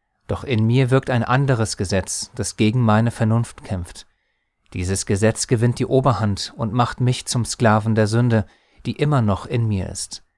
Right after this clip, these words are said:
Was bin ich doch für ein elender Mensch? Wer wird mich von diesem Leben befreien, das von der Sünde beherrscht wird? Gott sei Dank, Jesus Christus, unser Herr." Fest steht,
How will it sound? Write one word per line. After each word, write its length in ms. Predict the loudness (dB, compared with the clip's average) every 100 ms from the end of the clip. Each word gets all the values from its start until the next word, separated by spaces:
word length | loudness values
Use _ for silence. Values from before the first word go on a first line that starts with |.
| _ _ _ -2
Was 220 | -2 0
bin 220 | 0 2
ich 160 | 0 0
doch 160 | -2
für 180 | 0 0
ein 200 | 0 2
elender 400 | 2 2 2 2
Mensch? 440 | 0 -2 -4 -8 _ _ _ _ _
Wer 320 | -2 2 4 2
wird 140 | 0
mich 160 | -2 0
von 220 | -2 2
diesem 320 | 0 2 2
Leben 300 | 2 2 0
befreien, 540 | -2 -2 0 0 0 -6 _ _ -10
das 140 | -6
von 180 | 0 2
der 100 | 2
Sünde 340 | 4 4 4
beherrscht 480 | 0 0 0 -4 -6
wird? 340 | -10 -12 -14 _ _ _ _ _ _ _
Gott 240 | 0 0
sei 200 | 0 0
Dank, 480 | 2 2 0 -6 -20 _
Jesus 420 | -2 0 0 -4
Christus, 680 | -4 -4 -4 -6 -6 -8 -12 _ _
unser 320 | -6 -2 -2
Herr." 320 | -2 -2 -4 _ _ _ _ _ _ _ _ _ _ _
Fest 440 | -4 -2 -2 -6
steht, 440 | -4 -2 -2 -4